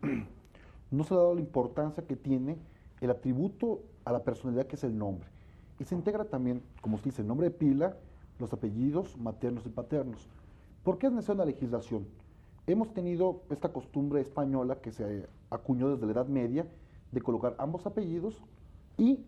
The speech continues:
el paterno como preferencia, por este concepto hasta romanístico, porque pertenecemos o se da la intención de que el apellido paterno es el que da el reflejo de la familia. Pero ¿qué va a pasar y qué va a pasar si no hay esa legislación? Se puede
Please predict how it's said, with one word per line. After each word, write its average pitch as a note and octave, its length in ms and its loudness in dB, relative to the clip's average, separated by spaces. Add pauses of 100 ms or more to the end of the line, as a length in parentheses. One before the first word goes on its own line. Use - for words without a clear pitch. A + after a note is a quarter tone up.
(320)
el B2+ 100 -2
paterno C#3+ 460 0
como A2 160 -4
preferencia, G#2+ 580 -2 (340)
por C3+ 120 2
este D3 200 -2
concepto B2+ 400 -4
hasta B2 140 -6
romanístico, A#2 760 -4
porque A#2+ 220 -6
pertenecemos D3+ 800 -2 (460)
o B2+ 100 0
se C#3 100 -2
da C#3 100 4
la D#3+ 60 2
intención D3 480 -2
de C3+ 120 -4
que A#2 100 -4
el G#2+ 60 0
apellido B2+ 340 2
paterno F3+ 520 0 (340)
es D3 160 0
el D3 80 -2
que D3 360 2
da B2+ 280 2
el C#3+ 60 -2
reflejo C3+ 420 -4
de G#2+ 80 -2
la G2 100 -6
familia. G2 400 -6 (640)
Pero A3+ 180 2
¿qué B3+ 80 0
va C4 100 4
a C4 60 -4
pasar A#3+ 360 -2 (260)
y C#3+ 80 0
qué - 140 0
va A3+ 100 4
a A3 60 -2
pasar D#3 280 -2
si D#3 100 -6
no D3 60 2
hay D3+ 60 4
esa C#3+ 140 0
legislación? A2 580 -2 (1000)
Se - 180 0
puede B3 480 2